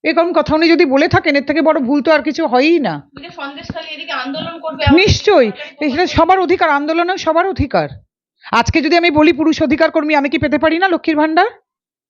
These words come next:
Speaker 1: জবাব চাই। আমি পুরুষ অধিকার কর্মী,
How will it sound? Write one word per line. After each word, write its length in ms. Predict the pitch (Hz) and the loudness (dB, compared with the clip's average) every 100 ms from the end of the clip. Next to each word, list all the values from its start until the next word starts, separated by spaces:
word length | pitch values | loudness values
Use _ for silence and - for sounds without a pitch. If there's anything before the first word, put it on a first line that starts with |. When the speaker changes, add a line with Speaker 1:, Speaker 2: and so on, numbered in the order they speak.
| _ _ _ _ _ _ 202 | _ _ _ _ _ _ 2
Speaker 1:
জবাব 240 | 262 302 | 4 4
চাই। 340 | 302 226 175 151 _ _ _ - | 2 0 0 -6 _ _ _ -2
আমি 180 | 220 285 | 0 2
পুরুষ 280 | 302 285 339 | 0 0 0
অধিকার 280 | 302 330 | 2 0
কর্মী, 340 | 330 294 233 | 0 -2 -2